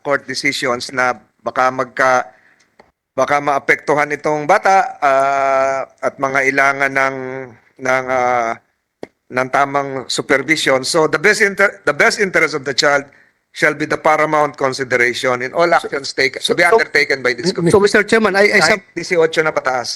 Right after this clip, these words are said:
Speaker 2: I submit to the wisdom of the chairman, uh, Your Honor.
Speaker 1: So kung magkakaroon tayo ng executive session mamaya na nandito yung anak nyo, we will be asking the, the members of the media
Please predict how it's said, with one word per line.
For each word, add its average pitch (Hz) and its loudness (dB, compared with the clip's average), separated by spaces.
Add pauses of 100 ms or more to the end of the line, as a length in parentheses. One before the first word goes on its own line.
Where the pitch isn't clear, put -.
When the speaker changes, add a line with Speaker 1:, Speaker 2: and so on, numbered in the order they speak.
Speaker 2:
I 202 6
submit 214 0
to 208 4
the 190 4
wisdom 185 2
of 160 -6
the 165 0
chairman, 160 0
uh, 147 -2
Your 151 0
Honor. 139 -6 (240)
Speaker 1:
So 196 2
kung 208 2
magkakaroon 208 0
tayo 202 4
ng 202 2
executive 190 0
session 190 -2
mamaya 175 2
na 147 0
nandito 156 -2
yung 160 0
anak 165 -4
nyo, 156 -4
we 139 0
will 139 -4
be 139 0
asking 139 -2
the, 131 2 (160)
the 135 -8
members 131 -2
of 117 -12
the 123 -2
media 117 -2